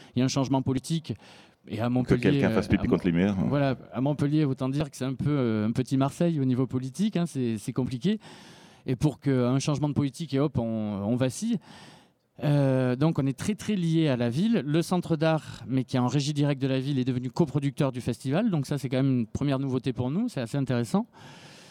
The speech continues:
Speaker 1: Mais c'est surtout, nous, la question d'une production. Et la production, c'est une coopérative. Et la coopérative, moi, je fais partie de la coopérative, mais en coopérative, on mutualise toutes les compétences. C'est-à-dire qu'aujourd'hui, le festival, il nous coûte, euh, trois fois moins cher qu'un festival normal parce que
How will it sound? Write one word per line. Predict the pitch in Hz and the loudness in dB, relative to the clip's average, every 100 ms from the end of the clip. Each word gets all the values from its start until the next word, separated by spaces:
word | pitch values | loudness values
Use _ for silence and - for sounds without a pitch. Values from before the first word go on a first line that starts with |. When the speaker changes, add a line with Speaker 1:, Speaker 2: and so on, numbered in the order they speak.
| - _ _ | -20 _ _
Speaker 1:
Mais | 147 180 | 2 2
c'est | - 185 | 2 0
surtout, | - 170 - 226 247 | 2 0 4 4 6
nous, | 185 254 208 | 6 4 2
la | 143 131 | -2 -2
question | 151 208 | -2 2
d'une | 220 151 | 2 2
production. | - 151 131 - 214 233 | 2 -2 -2 0 2 2
Et | |
la | 135 | 0
production, | - 123 117 208 226 | 0 -2 0 2 2
c'est | - 185 | 0 0
une | 190 | 2
coopérative. | 170 151 156 127 - 110 | 2 2 2 0 -2 -4
Et | 104 | -2
la | 120 | 0
coopérative, | 127 120 113 - 220 180 | 0 0 -2 -2 -2 2
moi, | 123 160 | 2 2
je | 135 | 0
fais | 113 - 196 | -2 -2 0
partie | 175 131 139 | 0 0 -2
de | |
la | 123 | -2
coopérative, | 117 117 123 214 240 | 0 -2 -2 0 2
mais | 147 | 2
en | 131 | 0
coopérative, | 131 127 123 214 | 0 -2 -2 -2
on | |
mutualise | 151 143 156 175 214 - | -2 0 0 0 -4 -6
toutes | 220 190 | -2 0
les | |
compétences. | 170 160 165 170 151 | 0 0 -2 -2 -4
C'est-à-dire | 123 135 - | -4 -6 -4
qu'aujourd'hui, | 131 127 135 214 - - - - | -4 -4 -2 -2 -4 -12 -18 -4
le | 139 | 0
festival, | 147 - 143 180 | 0 0 2 2
il | 160 | 2
nous | 127 | 2
coûte, | 143 190 - | 2 0 2
euh, | 123 120 | 0 0
trois | - 147 | 0 -2
fois | 160 | 0
moins | 143 | 0
cher | 139 165 - | 0 -2 0
qu'un | 123 | 0
festival | 120 117 120 117 | 0 -2 -2 0
normal | 120 175 220 | 2 2 0
parce | 127 - | -4 -2
que | 151 | 0